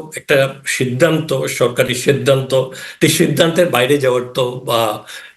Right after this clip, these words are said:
তেমন কোনো সুযোগ আমাদের, আহ, দেশে আমরা at least এই এত বছর চাকরি, তারপরে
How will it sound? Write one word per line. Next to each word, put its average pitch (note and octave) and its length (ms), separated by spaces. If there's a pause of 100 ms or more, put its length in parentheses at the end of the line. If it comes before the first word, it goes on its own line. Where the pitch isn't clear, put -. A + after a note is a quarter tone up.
(140)
তেমন F3+ 400
কোনো E3 180
সুযোগ G3 480
আমাদের, B2+ 640
আহ, A2+ 420
দেশে A2 340
আমরা A2 480 (260)
at C3 200
least D#3 260
এই C3 80
এত C3 160
বছর C#3 340
চাকরি, C#3+ 520
তারপরে C3 600